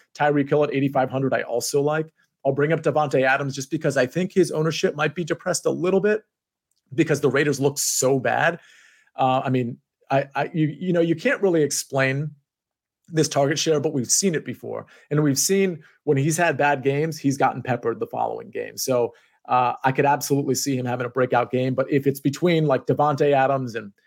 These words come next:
DeAndre Hopkins and Tyreek Hill and Jefferson, Davante's last on my list out of those three guys. I mentioned Hopkins, seventy-nine hundred.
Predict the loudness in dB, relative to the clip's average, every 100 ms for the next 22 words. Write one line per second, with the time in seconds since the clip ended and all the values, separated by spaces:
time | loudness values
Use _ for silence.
0 | _ _ _ _ -8 -2 0 2 2 2
1 | 0 0 0 0 -4 -6 -8 -10 -10 -2
2 | 0 2 0 2 0 0 -4 -6 -6 -4
3 | -4 -2 -4 -8 _ _ _ 0 0 2
4 | 0 -2 -4 -8 -6 -8 -10 -12 -6 -4
5 | -2 -6 -6 -8 0 0 0 -2 -2 0
6 | 0 0 0 -2 0 0 0 0 -2 0
7 | 0 -2